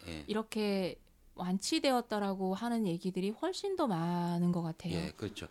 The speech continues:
Speaker 2: 그리고,
Speaker 1: 아까, 아까
Speaker 2: 음.
Speaker 1: 그 사례를 이제 매듭을 좀 지으면요.
Speaker 2: 네네. 그래서
Speaker 1: 그
Speaker 2: 이제 그분은 그 후에
Speaker 1: 예,
Speaker 2: 이제
Speaker 1: 그,
Speaker 2: 일-,
Speaker 1: 그래서
Speaker 2: 어.
Speaker 1: 이-,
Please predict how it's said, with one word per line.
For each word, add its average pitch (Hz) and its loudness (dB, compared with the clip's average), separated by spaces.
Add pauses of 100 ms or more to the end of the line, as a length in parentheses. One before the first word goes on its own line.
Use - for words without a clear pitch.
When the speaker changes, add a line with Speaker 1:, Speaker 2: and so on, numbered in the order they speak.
Speaker 2:
그리고, 220 6
Speaker 1:
아까, 139 10
아까 196 6
Speaker 2:
음. 185 4
Speaker 1:
그 151 6 (240)
사례를 143 8
이제 110 -2
매듭을 139 6
좀 120 -2
지으면요. 135 2
Speaker 2:
네네. 185 4
그래서 269 6
Speaker 1:
그 247 10
Speaker 2:
이제 208 6
그분은 208 6
그 185 0
후에 208 4
Speaker 1:
예, 139 10
Speaker 2:
이제 135 10
Speaker 1:
그, 165 4
Speaker 2:
일-, 190 8
Speaker 1:
그래서 185 12
Speaker 2:
어. - 6
Speaker 1:
이-, 170 2